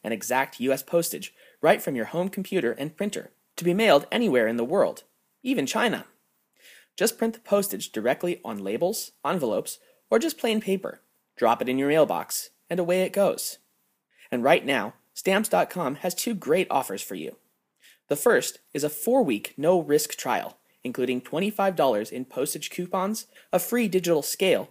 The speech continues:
to help you weigh your packages, and a supplies kit. Altogether, an eighty dollar value. Save time, save money, and get all your packages mailed all from the comfort of your own home. The second offer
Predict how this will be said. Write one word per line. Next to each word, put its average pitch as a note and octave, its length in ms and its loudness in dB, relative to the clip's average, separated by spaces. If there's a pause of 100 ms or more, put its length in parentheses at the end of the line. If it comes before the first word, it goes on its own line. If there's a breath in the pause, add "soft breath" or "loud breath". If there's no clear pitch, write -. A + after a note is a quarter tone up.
to A#2 100 -6
help D3 240 -2
you A2+ 120 -4
weigh A#2+ 240 2
your C#3+ 140 2
packages, C#3+ 580 -8 (200)
and C#3+ 140 -2
a F3 40 -2
supplies G3+ 460 2
kit. - 260 -8 (440 soft breath)
Altogether, A3+ 680 2
an D3+ 120 -4 (100)
eighty A3+ 280 0
dollar F3 280 4
value. C3+ 460 -2 (640)
Save D#3+ 280 0
time, E3 400 -2 (260 soft breath)
save E3 360 2
money, D3 360 -2 (300)
and C3 120 -2
get D#3 200 2
all F3 160 4
your A3+ 140 2
packages F3+ 520 -4
mailed A#2 400 -2 (100)
all C3 220 2
from E3+ 180 -6
the F3 60 -2
comfort D3 520 -8
of C3 100 -6
your C#3 140 2
own G2 160 -4
home. B2 400 -6 (380)
The F3 80 0
second - 260 2
offer A2 380 -6